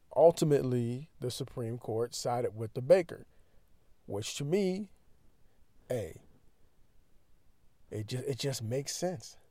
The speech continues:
Because one, it's like, listen, I'm one of them, them black people, like, I don't play about my fucking food.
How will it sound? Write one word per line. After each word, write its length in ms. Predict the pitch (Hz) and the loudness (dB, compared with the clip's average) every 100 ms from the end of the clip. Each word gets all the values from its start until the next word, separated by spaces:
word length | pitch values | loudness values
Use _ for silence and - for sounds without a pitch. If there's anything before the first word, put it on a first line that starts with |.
| - - - - - - - - - - - - - - - | -20 -20 -20 -20 -20 -20 -20 -20 -20 -20 -20 -20 -20 -20 -10
Because 380 | 135 - 147 127 - - - - - | -4 2 2 0 -10 -20 -20 -20 -8
one, 300 | 143 151 127 113 | 0 0 0 -6
it's 160 | - | -6
like, 180 | 120 107 - | -4 -6 -6
listen, 340 | 113 110 - - - - - - - - - - - - - - - - - | -8 -8 -14 -20 -20 -20 -20 -20 -20 -20 -20 -20 -20 -20 -20 -20 -20 -20 -6
I'm 220 | - 180 | 2 4
one 160 | 185 170 | 6 6
of 60 | 151 | 4
them, 260 | 147 123 - 120 | 0 -4 -10 -8
them 160 | 127 | -4
black 260 | 123 127 135 | -2 -2 -4
people, 240 | 135 - | -8 -6
like, 200 | 95 65 - - | -8 -8 -12 0
I 140 | 160 | 6
don't 220 | 185 151 | 6 6
play 140 | 165 147 | 6 4
about 180 | 131 | 4
my 120 | 104 107 | -4 -6
fucking 300 | - - 98 | -6 -6 -8
food. 340 | - 80 73 | -10 -12 -14